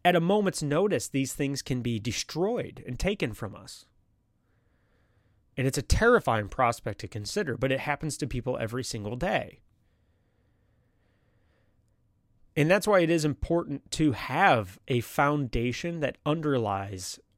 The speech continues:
all of those things, these more eternal foundations. And like I said, even if you're not religious, I, I hope that you can find value in that, is that hopefully you can at least dig underneath the things that kind of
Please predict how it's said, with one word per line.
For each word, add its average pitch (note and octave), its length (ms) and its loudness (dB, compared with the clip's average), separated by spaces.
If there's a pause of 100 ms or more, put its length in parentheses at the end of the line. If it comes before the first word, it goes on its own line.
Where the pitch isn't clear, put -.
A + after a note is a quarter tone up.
all B2 180 4
of G#2+ 140 -2
those F#2+ 240 -4
things, - 480 -14 (200)
these D3 220 2
more D3+ 240 4
eternal D3 560 -2
foundations. G#2+ 840 -4 (1300)
And C3+ 100 0
like E3+ 160 4
I D3 40 4
said, C#3 180 2
even E3+ 180 2
if F#3 140 -2
you're D3 80 2
not C#3 260 0
religious, A2+ 560 -4
I, A#2 240 -2
I A#2 80 -4
hope D3+ 220 -2
that B2+ 100 -6
you A#2+ 100 -4
can A2 160 -8
find G#2+ 220 -2
value C3 420 2
in F#2+ 120 -4
that, G#2+ 260 -4 (840)
is B2 100 -2
that C3 160 2
hopefully F3 400 2
you C#3 160 0
can B2+ 320 -2
at C3 80 -2
least D3+ 360 0
dig D#3+ 220 2
underneath C3 760 -2 (720)
the C3 100 -2
things D3+ 400 0
that A#2 200 0
kind C3+ 220 -2
of G#2+ 160 -6